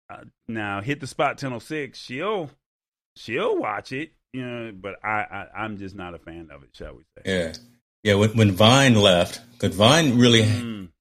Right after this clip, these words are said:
Speaker 2: had a, a huge place in society. It, it, it really did in, in,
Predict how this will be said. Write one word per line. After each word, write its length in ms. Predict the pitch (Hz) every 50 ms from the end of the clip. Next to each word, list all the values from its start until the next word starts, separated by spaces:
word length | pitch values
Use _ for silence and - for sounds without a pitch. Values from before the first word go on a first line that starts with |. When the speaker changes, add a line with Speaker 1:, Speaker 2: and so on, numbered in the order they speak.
| _
Speaker 2:
had 380 | - - - - 123 117 110 104
a, 140 | 101 98 101 113
a 180 | 107 98 95 90
huge 960 | 87 - - - _ - - - 127 127 127 127 127 123 120 113 110 - - -
place 640 | - - 110 104 101 95 92 87 - - - -
in 600 | - 113 104 98 95 92 92 90 87 85 82 - - - - - - - - - - - - - _ _ _ _ _ _ _ _ _ _ _ _ _ _
society. 960 | - - - - - - 110 107 - - 117 110 110 107 101 95 85 78 71 - -
It, 260 | 135 147 131 - 180
it, 140 | 170 165 -
it 80 | 196 170
really 240 | 170 180 170 156 151
did 220 | 151 120 104 -
in, 140 | 117 117 117
in, 280 | - 113 104 101 95